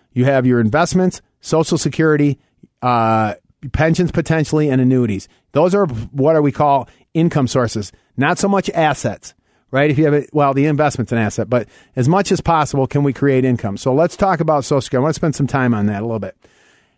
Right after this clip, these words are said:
um, how it works and wha-, the way you want it to go. This is what we call claiming strategies. So if you, um, if you were to go and find out what your benefits are, um, keep in mind,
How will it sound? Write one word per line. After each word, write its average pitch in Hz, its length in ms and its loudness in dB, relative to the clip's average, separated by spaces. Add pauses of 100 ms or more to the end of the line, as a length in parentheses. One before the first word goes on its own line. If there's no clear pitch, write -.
um, 120 320 0
how 151 300 0
it 151 80 0
works 135 340 0
and 120 80 0
wha-, 120 220 0
the 123 80 2
way 131 160 2
you 131 100 2
want 127 140 0
it 117 80 -4
to 123 60 -2
go. 113 60 -2
This 160 220 0
is 208 80 2
what 175 160 2
we 156 80 0
call 135 220 -2
claiming 143 500 -2
strategies. 98 680 -8 (460)
So - 160 0
if 139 80 2
you, 214 420 2
um, 135 460 2 (1000)
if 143 140 0
you 175 80 4
were 190 100 4
to 180 60 2
go 160 240 2
and 139 120 0
find 147 220 0
out 156 80 0
what 147 160 0
your 139 100 -2
benefits 135 440 -2
are, 104 300 -2 (420)
um, 113 400 0 (640)
keep 196 220 0
in 202 100 2
mind, 156 320 -2